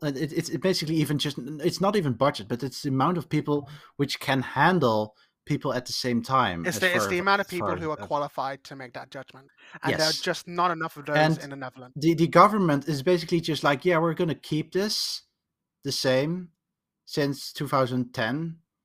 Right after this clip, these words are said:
Speaker 2: That's crazy,
Speaker 1: So,
Speaker 2: yeah.
Speaker 1: uh, uh, when I heard that, I was just like, "What is going on here?" It's,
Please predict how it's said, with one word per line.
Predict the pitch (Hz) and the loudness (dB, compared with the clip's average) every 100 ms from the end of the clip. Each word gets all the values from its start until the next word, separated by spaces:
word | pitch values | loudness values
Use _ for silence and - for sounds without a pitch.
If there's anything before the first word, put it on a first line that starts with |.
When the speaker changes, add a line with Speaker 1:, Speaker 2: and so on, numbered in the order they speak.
| - | -20
Speaker 2:
That's | - - | -16 -12
crazy, | - 202 170 143 | -8 -8 -8 -10
Speaker 1:
So, | 123 120 | -12 -10
Speaker 2:
yeah. | 147 196 202 135 127 120 - _ _ _ _ _ _ _ _ _ - | -6 -2 2 4 4 2 -6 _ _ _ _ _ _ _ _ _ -16
Speaker 1:
uh, | |
uh, | 160 - 160 - 160 - 175 | -14 -12 -14 -14 -16 -12 -2
when | 175 185 | 2 4
I | 180 | 4
heard | 143 185 226 | 4 4 4
that, | 170 143 | 0 0
I | 151 | 0
was | 156 | -2
just | - 151 156 | -4 -4 -2
like, | 143 - _ _ _ _ _ - | -4 -6 _ _ _ _ _ -4
"What | 123 190 226 | 6 8 8
is | 202 - | 4 2
going | 160 147 147 | 4 4 4
on | 156 208 185 | 6 6 6
here?" | 139 107 95 | 2 0 -2
It's, | 143 - | -6 -8